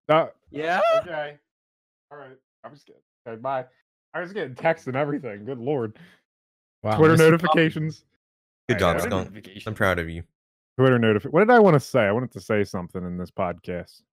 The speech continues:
Speaker 3: What would the, wha-, <laughs> what, what did we just talk about? <laughs>
Speaker 4: We talked about who did Jay not want to host the
Speaker 3: Oh, yeah,
Speaker 4: podcast.
Speaker 3: yeah, oh, yeah, yeah.
Speaker 1: Oh, right.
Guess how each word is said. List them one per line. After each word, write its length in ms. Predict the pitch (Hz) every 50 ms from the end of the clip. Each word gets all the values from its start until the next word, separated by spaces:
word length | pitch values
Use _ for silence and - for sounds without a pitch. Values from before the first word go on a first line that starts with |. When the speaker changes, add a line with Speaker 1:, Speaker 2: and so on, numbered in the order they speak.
| _ _ _ _ _ _ _ _ _
Speaker 3:
What 200 | 127 123 143 160
would 240 | 185 202 202 - 123
the, 60 | 139
wha-, 240 | 139 127 131 - -
<laughs> 160 | - - -
what, 300 | - 147 151 175 180 - - _ - - -
what 200 | 135 147 170 170
did 160 | - 226 214
we 60 | 220 202
just 240 | 175 180 170 - -
talk 240 | - 165 165 -
about? 280 | 113 107 - 110 - - -
<laughs> 120 | 185 180 - - _ -
Speaker 4:
We 100 | 113 113
talked 380 | - - 135 131 143 143 -
about 260 | 147 143 127 120 110 -
who 400 | - 131 123 127 135 143 151 165 - -
did 140 | 117 104
Jay 260 | 98 - 107 101 104 107
not 320 | 104 98 95 95 101 104
want 280 | 101 95 98 98 - -
to 100 | - 101
host 280 | 104 92 90 - - -
the 60 | 113 -
Speaker 3:
Oh, 300 | - 127 135 139 127 123
yeah, 120 | 131 127 127 131
Speaker 4:
podcast. 120 | 131 123 123 117 110 110
Speaker 3:
yeah, 140 | 113 120
oh, 220 | 117 110 98 101 - -
yeah, 180 | 117 113 110 104
yeah. 200 | 131 165 208 247
Speaker 1:
Oh, 160 | 254 196 110
right. 460 | 92 95 110 139 170 156 107 90 -